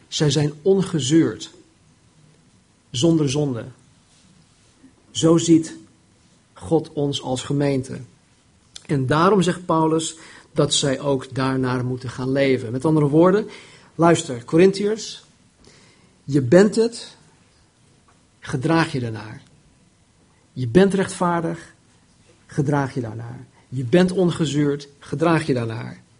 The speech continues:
Nou, zoals God niet wilde dat er maar iets van het oude leven in Egypte naar het beloofde land meegebracht zou worden, wil God ook niet dat er maar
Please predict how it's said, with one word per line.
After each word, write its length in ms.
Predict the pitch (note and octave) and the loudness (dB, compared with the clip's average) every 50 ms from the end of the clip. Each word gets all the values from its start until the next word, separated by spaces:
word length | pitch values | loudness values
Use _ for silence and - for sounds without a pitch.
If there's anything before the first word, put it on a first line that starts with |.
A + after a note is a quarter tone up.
| _ _ _ _ _ _ _ - _ _ - - - - - - - _ _ _ | _ _ _ _ _ _ _ -20 _ _ -20 -20 -20 -20 -20 -20 -20 _ _ _
Nou, 140 | - C#3+ C3 | -4 0 2
zoals 220 | F#3 F3 F3 - | 2 2 2 0
God 240 | - - G3+ D3 C#3 | 2 2 2 2 4
niet 260 | F3 A3+ A3 - D#3+ | 4 2 2 2 4
wilde 300 | D#3 F#3 G3+ G3 F3+ F3+ | 6 6 6 6 4 4
dat 200 | E3 F3+ F3 F3+ | 2 2 0 2
er 120 | F3 D#3 | 0 2
maar 160 | D#3 D3+ C#3+ D3 - - | 2 0 0 -4 -6 -8
iets 200 | A3+ G#3+ - - | -8 -6 -6 -6
van 180 | - - F#3+ | -4 0 0
het 100 | F3 E3+ | 0 0
oude 300 | - - E3 E3 D#3+ D#3+ | -2 -2 0 2 2 2
leven 380 | D3 D3 D#3 D#3 D#3+ D#3+ D#3+ D#3+ | 2 2 4 4 4 2 2 -2
in 100 | - D3+ | -4 -4
Egypte 400 | D3+ D3 - - D#3+ D#3+ - D3+ | -4 -4 -4 -6 -6 -4 -4 -4
naar 160 | C#3+ C#3 C#3 | -2 -2 -2
het 100 | C#3 C3 | -2 -2
beloofde 380 | A#2+ C#3 C#3 C#3 C3+ C3 - C#3 | 0 2 2 2 2 0 -2 -4
land 180 | C3+ A#2+ A2+ | -6 -4 -2
meegebracht 640 | B2 C3 D3 E3+ F#3+ F3+ - F3+ D#3 E3 E3 D#3+ - | 0 2 4 4 4 4 2 -2 -2 -2 -2 -2 -2
zou 200 | - E3 D#3 D3+ | -2 -2 0 0
worden, 380 | D3 D3+ D3 C#3+ D3 D3+ D3+ - - - - - - - _ | 0 0 0 -2 -2 -6 -8 -14 -20 -20 -20 -20 -20 -20 _
wil 220 | - B2+ D3+ D#3+ D3 | -2 4 4 4 4
God 260 | - - C#3+ C3 - - - | 4 0 -4 -6 -6 -12 -6
ook 320 | - F#3 F#3+ G#3 G#3 - - | -2 2 2 2 2 2 0
niet 420 | C#3+ C3 C3 C3+ - - - - _ _ _ _ _ _ _ _ _ _ _ _ _ _ | -2 0 -2 -2 -6 -10 -18 -20 _ _ _ _ _ _ _ _ _ _ _ _ _ _
dat 240 | - D3+ D3+ D3 - | -2 -2 -2 -2 -2
er 140 | D#3 C#3+ C3+ | -2 -2 -2
maar 200 | C3+ C3 C3 B2+ | 0 0 -2 -4